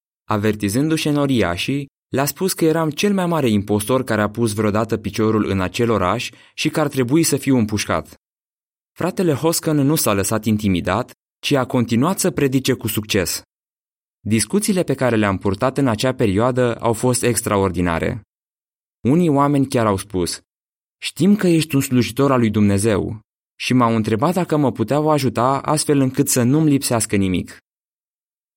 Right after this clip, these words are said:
Studiul personal și în familie. În revista Epoca de Aur, studenții în Biblie au publicat programe de studiere a Bibliei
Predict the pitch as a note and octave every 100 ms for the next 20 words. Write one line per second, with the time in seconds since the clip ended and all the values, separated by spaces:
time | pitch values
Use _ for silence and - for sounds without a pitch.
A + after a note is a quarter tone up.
0 | _ _ _ _ _ _ _ _ _ _
1 | - - F3 F#3+ G3 D#3 C#3 - C3 G2+
2 | G2 G#2+ - G#2 G2+ G2 F2+ E2 E2+ F#2
3 | G2+ _ _ _ _ _ _ _ _ _
4 | _ _ _ _ _ A2 A#2 A2+ A2 D3
5 | C3 G#2+ D#3 F#3+ F3+ D3 B2 F2 E2 F2
6 | A#2 B2+ B2 _ _ - - C3 G3 -
7 | F3+ C#3+ G#2 A2+ B2+ C3 B2 A2 G2 G2+
8 | G2 A#2 G#2+ G#2+ F#2+ A#2 A#2+ G#2 F#2+ -
9 | G2 G#2 A2 G2+ D#2 D2+ E2+ G2+ C3+ C3